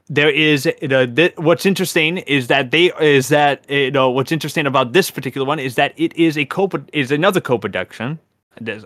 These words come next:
this time, it is a Jap-, it is a Japanese African co-production. So let's read on. Multimedia company Enlight announced on Friday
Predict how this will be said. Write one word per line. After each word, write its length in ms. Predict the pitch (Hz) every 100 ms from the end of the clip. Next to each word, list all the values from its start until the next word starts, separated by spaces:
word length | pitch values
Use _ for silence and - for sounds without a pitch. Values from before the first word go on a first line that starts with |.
| -
this 240 | 120 151
time, 260 | - 170 196 - - - -
it 100 | 151
is 140 | 147
a 180 | 156 143
Jap-, 320 | - 165 180
it 120 | 143 147
is 120 | 143
a 100 | 139
Japanese 760 | 117 151 170 151 139 151 - _ _ _
African 640 | 196 226 - 160 - - _ _ _ _ _ _ _
co-production. 760 | 113 98 95 73 - - 117 _
So 160 | -
let's 160 | 104 101
read 160 | 104 98
on. 120 | 80
Multimedia 500 | 160 180 196 196 175
company 380 | 180 165 165 -
Enlight 500 | - 196 135 117 151 -
announced 460 | 123 143 190 - -
on 180 | 147
Friday 480 | 131 - 165 123 101